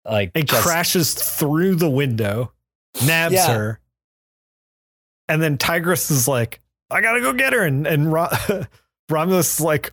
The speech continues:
Speaker 2: "Wait, Tigress, I'm not on your back anymore, buddy. Come back here."
Speaker 1: <laughs> "I lost my ride."
Speaker 2: "Yeah, I lost my ride.
Speaker 1: Fuck.
Speaker 2: I, I,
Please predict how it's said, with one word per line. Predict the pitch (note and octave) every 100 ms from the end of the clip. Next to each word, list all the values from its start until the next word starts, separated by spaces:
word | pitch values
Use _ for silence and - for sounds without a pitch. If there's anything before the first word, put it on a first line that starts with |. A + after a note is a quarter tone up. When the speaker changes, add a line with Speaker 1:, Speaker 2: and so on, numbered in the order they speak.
| -
Speaker 2:
"Wait, | A#3+ A#3+ -
Tigress, | - B3+ D3 A#2+ - - D3
I'm | G#3 A3
not | A#3+ A3
on |
your | G3+ F#3
back | G#3 -
anymore, | D#3 D3 E3 F3
buddy. | F3 G3+ F#3+ G3+
Come | - A#3
back | A3+ - -
here." | B3 D#3 -
Speaker 1:
<laughs> | - -
"I | F#3 - - F#3+ -
lost | G#3+ C4+ C4+
my | C4
ride." | G#3+ C#4 A3+ C#3+ A#2+ A2+ -
Speaker 2:
"Yeah, | D#3+ A3 F#3+
I | A3+
lost | B3+ A3+ -
my | G#3+
ride. | A3 G#3 D3+ - - _ _ _
Speaker 1:
Fuck. | - A#3+ G3+ B3+ E3
Speaker 2:
I, | F#3 G3 - C#3 -
I, | D3 D3+